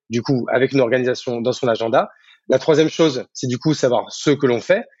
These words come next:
Donc du coup, vraiment lister ses tâches qui sont en rapport avec chacun de tes, de ces objectifs. Et la quatrième chose, c'est le passage à l'action, en fait. Et donc, euh, du coup,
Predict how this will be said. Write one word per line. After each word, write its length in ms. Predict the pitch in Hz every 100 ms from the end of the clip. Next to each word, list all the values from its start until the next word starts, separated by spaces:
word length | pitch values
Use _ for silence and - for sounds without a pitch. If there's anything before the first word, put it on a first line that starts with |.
| _
Donc 100 | 117 117
du 80 |
coup, 220 | 120 160 135
vraiment 280 | 123 131 143
lister 500 | 117 135 156 - 160
ses 180 | -
tâches 300 | 143 147 - 110 - _ _ _ -
qui 140 | - 180
sont 200 | - 165
en 120 | 139
rapport 360 | 139 139 156
avec 360 | 139 117 127 135
chacun 320 | - 139 147
de 80 | 131
tes, 200 | 107 131
de 120 | 123
ces 200 | 117 117
objectifs. 480 | 110 104 104 185 - 180 - _ _ -
Et 80 | 127
la 100 | 117
quatrième 320 | 123 - 110
chose, 220 | - 165
c'est 160 | - 135
le 80 | 120
passage 280 | 117 120
à 40 | 113
l'action, 260 | 113 -
en 60 | 185
fait. 240 | 123 113
Et 80 | 113
donc, 220 | 104 113
euh, 80 | 117
du 100 | 101
coup, 220 | 101 151